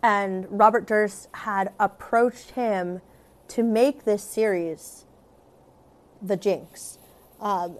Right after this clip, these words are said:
so Andrew Jarecki is the one interviewing Robert Durst throughout this whole thing. And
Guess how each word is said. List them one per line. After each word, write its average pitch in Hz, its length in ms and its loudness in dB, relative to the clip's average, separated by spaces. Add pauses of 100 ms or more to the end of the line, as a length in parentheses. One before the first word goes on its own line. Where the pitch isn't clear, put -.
so 208 720 2 (520)
Andrew 240 280 -2
Jarecki 208 720 -2
is 190 460 0 (160)
the 202 180 0
one 190 220 -2
interviewing 180 720 -4
Robert 170 320 -2
Durst 160 440 -8
throughout 190 300 0
this 180 160 -6
whole 214 240 4
thing. 190 460 0 (1400)
And 226 380 6